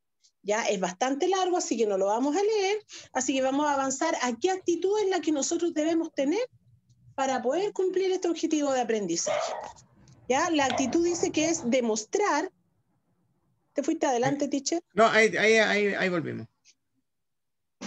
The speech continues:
Speaker 2: Ahí estamos.
Speaker 1: Ya, demostrar interés y una actitud activa frente a la lectura,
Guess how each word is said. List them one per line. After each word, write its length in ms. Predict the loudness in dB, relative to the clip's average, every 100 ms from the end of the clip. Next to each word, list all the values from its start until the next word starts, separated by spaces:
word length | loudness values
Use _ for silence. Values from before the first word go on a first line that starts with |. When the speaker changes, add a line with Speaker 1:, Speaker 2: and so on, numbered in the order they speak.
| -12 _ _ _ _ _
Speaker 2:
Ahí 100 | 2
estamos. 320 | 2 4 0 -4 _ _ _ _ _ -2
Speaker 1:
Ya, 120 | 0
demostrar 520 | 0 0 0 0 2
interés 480 | 0 0 0 2 2
y 40 |
una 120 | 0 0
actitud 300 | -2 0 0
activa 460 | 0 -2 0 0
frente 420 | 0 -2 0 0
a 120 | 0 0
la 140 | 0
lectura, 600 | -2 -6 -4 -2 0 -4